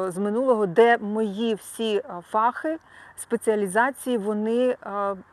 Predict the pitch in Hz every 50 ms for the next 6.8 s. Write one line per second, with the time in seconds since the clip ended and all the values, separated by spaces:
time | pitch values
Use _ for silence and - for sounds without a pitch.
0 | _ _ _ _ - 185 160 202 247 240 220 214 240 240 254 185 208 208 196 208
1 | 240 247 - 254 247 - - 240 233 226 208 190 196 202 208 208 202 208 - -
2 | - - - 240 - _ - 208 214 220 214 185 208 214 208 220 220 220 - -
3 | - - - - - 285 330 - - 240 - - 220 196 196 208 208 196 180 180
4 | 226 269 294 277 226 - - - 214 185 202 208 220 208 196 220 226 214 - 202
5 | 185 - - 190 180 170 180 196 214 240 233 - - 202 190 180 - 208 185 180
6 | 185 180 180 - - 202 185 175 175 175 175 180 180 180 175 185